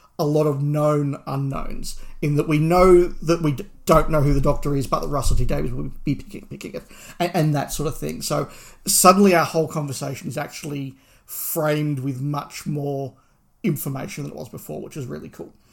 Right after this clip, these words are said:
Um, emotionally, I think it is very positive news. I think that Russell T Davies is a, obviously a very talented, creative person who knows how to run television. Uh,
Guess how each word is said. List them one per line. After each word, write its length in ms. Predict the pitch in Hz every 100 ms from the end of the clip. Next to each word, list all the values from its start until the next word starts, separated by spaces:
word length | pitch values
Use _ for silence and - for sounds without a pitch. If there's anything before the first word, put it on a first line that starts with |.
| _ - - - -
Um, 300 | 151 147 170 _ _ -
emotionally, 840 | 220 175 208 226 - 220 254 415 - _ _
I 540 | 180 165 165 160 156 165
think 180 | 180 160
it 80 | 139
is 140 | 123
very 260 | 139 151 135
positive 440 | 151 143 135 127
news. 280 | 196 254 196
I 80 | 123
think 220 | 151 127
that 160 | 147 - - _ _
Russell 320 | 156 156 160
T 120 | 151 147
Davies 440 | 156 143 143 143
is 120 | 131
a, 340 | 139 139 135 - - _ _ _ _ _
obviously 840 | 196 190 160 139 - - 151 151 -
a 320 | 107 92 85
very 720 | 139 123 156 156 143 139 - - _ _
talented, 720 | - 160 160 156 131 147 135
creative 800 | - 151 139 143 127 143 131 113 - - _
person 440 | - 160 165 170 160
who 80 | 143
knows 300 | 143 139 135
how 120 | 139
to 80 | 135
run 420 | 135 135 135 - - _ _
television. 680 | - 180 202 202 180 202 196 - -
Uh, 260 | 147 151